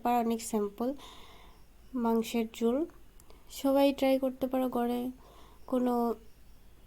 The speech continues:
অন্য কোনো জিনিস লাগবে না। ঘরে যে, ঘরে যা জিনিসপত্র থাকে অ্যাভেলেবল, তা দিয়েই বানানো যায়। অনেক সুস্বাদু, অনেক টেস্টি একটা রেসিপি। নরমাল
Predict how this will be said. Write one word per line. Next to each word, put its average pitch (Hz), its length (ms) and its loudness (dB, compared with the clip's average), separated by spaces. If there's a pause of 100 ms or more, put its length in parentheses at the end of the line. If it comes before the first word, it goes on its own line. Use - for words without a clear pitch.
(1400)
অন্য 247 140 2 (140)
কোনো 247 140 2 (100)
জিনিস 233 240 2 (120)
লাগবে 226 280 0
না। 247 60 -2 (120)
ঘরে 202 200 -2 (100)
যে, 233 100 -6 (500)
ঘরে 247 180 4 (100)
যা 247 80 4
জিনিসপত্র 240 680 -2 (160)
থাকে 226 300 -2
অ্যাভেলেবল, 220 460 0 (100)
তা 220 80 2 (100)
দিয়েই 220 240 4
বানানো 214 300 0 (100)
যায়। 294 180 -2 (600)
অনেক 269 180 4 (120)
সুস্বাদু, 247 500 0
অনেক 233 200 -2
টেস্টি 196 320 -6
একটা - 260 -8
রেসিপি। 233 400 -4 (2000)
নরমাল 247 300 4